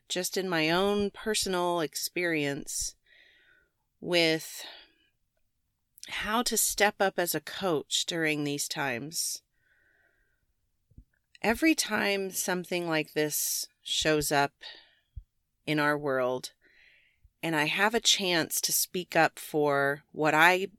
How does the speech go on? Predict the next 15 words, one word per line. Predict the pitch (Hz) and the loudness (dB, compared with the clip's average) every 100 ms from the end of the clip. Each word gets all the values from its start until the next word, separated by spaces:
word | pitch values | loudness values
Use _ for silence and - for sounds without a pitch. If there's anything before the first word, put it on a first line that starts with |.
| _ _ - | _ _ -12
consider | - 175 - 196 175 165 | -6 -2 2 4 4 2
to | - | 0
be | 151 147 143 143 | -2 -2 0 -2
the | 143 | 0
most | 147 156 151 | 0 0 0
important | 156 156 - 208 - 196 - - - - - - | -4 -6 0 2 2 0 -2 -4 -12 -20 -20 -20
<laughs> | - - - - | -20 -20 -20 -8
part | - 190 175 - | 4 6 6 4
of | 160 | -2
a | 151 | -4
person's | - 170 - 160 156 | 2 2 2 -2 -4
existence | 143 156 156 - 147 143 - - - | -4 -2 -2 -2 -4 -4 -4 -6 -4
is | 143 135 139 - | -2 -2 -2 -4
mental | 160 160 160 147 | -4 -4 -4 -6
health, | 123 139 131 - - | -2 0 0 -4 -16